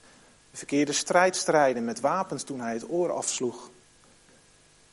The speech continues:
De fout die hij maakte bij het verloochenen van de Heer Jezus. En misschien herkent u dat zelf ook wel. Die strijd tegen je oude ik, te-, tegen je oude leven,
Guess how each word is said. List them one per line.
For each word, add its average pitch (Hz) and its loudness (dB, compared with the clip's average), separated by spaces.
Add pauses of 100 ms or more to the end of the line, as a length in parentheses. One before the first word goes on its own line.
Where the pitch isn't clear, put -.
(320)
De 127 -8
fout 170 4
die 143 0
hij 117 2
maakte 120 -4
bij 113 -6
het 113 -8
verloochenen 135 -2
van 127 -10
de 113 -8
Heer 117 -4
Jezus. 120 -4 (680)
En 139 -8
misschien 165 0
herkent 151 0
u 135 -12
dat - -6
zelf 139 0
ook 139 -2
wel. 107 -12 (1300)
Die 127 -4 (500)
strijd 175 2
tegen 147 2
je 123 2
oude 143 2
ik, - -6 (640)
te-, 131 -4 (140)
tegen 127 -2
je 127 2
oude 143 0
leven, 165 2